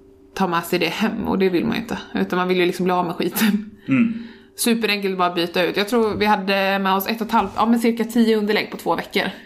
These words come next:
Speaker 2: Ja, de gick inte åt.
Speaker 1: Ja, det var två kvar tror jag när vi kom
Speaker 2: Mm.
Speaker 1: hem.
Speaker 2: Ja.
Speaker 1: Eh, och då låg det ett kvar i, i skötväskan.
Speaker 2: Mm.
Speaker 1: Men det, ja, det var super. Och framförallt också det som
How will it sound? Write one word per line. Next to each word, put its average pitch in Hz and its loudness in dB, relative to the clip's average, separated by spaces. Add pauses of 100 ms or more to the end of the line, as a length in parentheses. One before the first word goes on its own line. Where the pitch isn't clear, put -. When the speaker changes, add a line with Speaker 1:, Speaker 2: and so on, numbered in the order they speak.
(460)
Speaker 2:
Ja, 104 0
de 90 -2
gick 87 -4
inte 82 -2
åt. - -8 (880)
Speaker 1:
Ja, 208 4
det 214 2
var 214 2
två 214 0
kvar - -4
tror - -6
jag 208 -2
när 220 -2
vi 214 0
kom 233 2
Speaker 2:
Mm. 196 4
Speaker 1:
hem. - -4 (520)
Speaker 2:
Ja. 104 -2 (720)
Speaker 1:
Eh, - -2 (260)
och 208 2
då 190 4
låg 175 0
det 170 -2
ett - -8
kvar 95 -2
i, 65 -2 (480)
i 190 2
skötväskan. 190 -6 (340)
Speaker 2:
Mm. 143 2 (100)
Speaker 1:
Men 220 0
det, 233 2
ja, 226 2
det 233 0
var 208 -2
super. 214 0
Och 190 0
framförallt 247 0
också 190 -4
det 185 0
som 185 -2